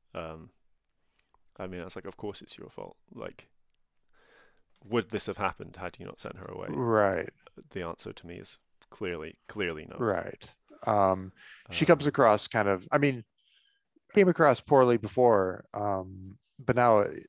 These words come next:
Speaker 2: the, the gravity of the, of this, these events is, is finally revealing itself. Um, she, she's clearly, she feels guilty, which is, which is something, I guess, right?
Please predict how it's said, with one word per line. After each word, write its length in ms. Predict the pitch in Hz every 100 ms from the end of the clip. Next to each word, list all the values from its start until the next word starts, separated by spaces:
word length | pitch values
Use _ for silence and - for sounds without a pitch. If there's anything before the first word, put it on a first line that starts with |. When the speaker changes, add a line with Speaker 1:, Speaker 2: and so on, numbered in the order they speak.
| _
Speaker 2:
the, 160 | 113 120
the 120 | 113
gravity 640 | 113 110 107 107 101 98 101
of 280 | 104 95
the, 260 | 95 98 98
of 460 | 104 - - 117 - -
this, 280 | 113 - - _ _ _
these 160 | 123 113
events 600 | 110 104 98 95 - - _ _ - - _ - _
is, 180 | 135 113
is 200 | 120 -
finally 340 | 127 117 107
revealing 440 | 101 101 107 101 101
itself. 680 | - 107 110 50 - - _ _ _ _ -
Um, 640 | 107 98 98 95 95 95 - _ _ - _ _ _ _ _ _ _ _ _ _ _
she, 300 | - 202 160
she's 200 | 196 180
clearly, 400 | - 247 202 131
she 300 | - - 160
feels 300 | - 226 110
guilty, 420 | 123 123 98 - -
which 200 | 110 -
is, 240 | 98 - - _ _
which 140 | - -
is 80 | 107
something, 380 | 110 104 95
I 80 | 90
guess, 320 | 90 92 87
right? 260 | 104 98 101